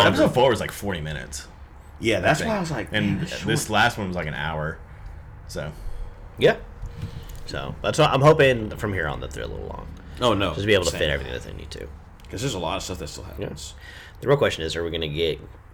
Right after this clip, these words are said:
Speaker 3: Last of Us three or season three first?
Speaker 1: Last of Us three is gonna happen first.
Speaker 3: You think so?
Speaker 1: I, I'd be shocked.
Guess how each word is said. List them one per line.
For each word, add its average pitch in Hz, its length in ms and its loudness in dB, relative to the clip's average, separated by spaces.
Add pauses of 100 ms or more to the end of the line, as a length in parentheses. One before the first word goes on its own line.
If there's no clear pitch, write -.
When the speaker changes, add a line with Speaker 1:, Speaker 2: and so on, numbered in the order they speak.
(180)
Speaker 3:
Last 85 240 0
of 71 60 -10
Us 69 140 -4
three 85 340 -4
or 71 100 -4
season 67 340 -8
three - 160 -14
first? - 360 -14 (1400)
Speaker 1:
Last 117 420 6
of 110 100 -4
Us 98 140 0
three 95 160 -2
is 87 100 -6
gonna 85 180 -6
happen - 300 -8
first. - 600 -12
Speaker 3:
You - 80 -12
think - 160 -4
so? 127 300 -2 (100)
Speaker 1:
I, 101 240 4
I'd 113 480 2
be 113 100 -2
shocked. - 720 0